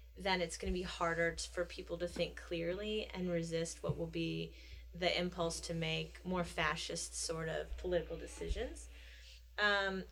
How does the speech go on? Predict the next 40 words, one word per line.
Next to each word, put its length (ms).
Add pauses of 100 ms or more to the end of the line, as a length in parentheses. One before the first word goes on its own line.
and 160
so, 840 (640)
you 80
know, 180
I 200
think 260
that 140
people 320
need 380
to 120
sort 260
of, 220 (420)
um, 440 (680)
think 240
outside 340
of 60
the 60
box 800 (100)
and 120
say 360
new 200
things 680
and 140
create 480
new 280
ideas 720 (400)
and 140
stop 480
parroting 600
crap 360
that 120
they 100
see 340
on 140
the 140
internet 540
and 120
on 160
T 300
V 380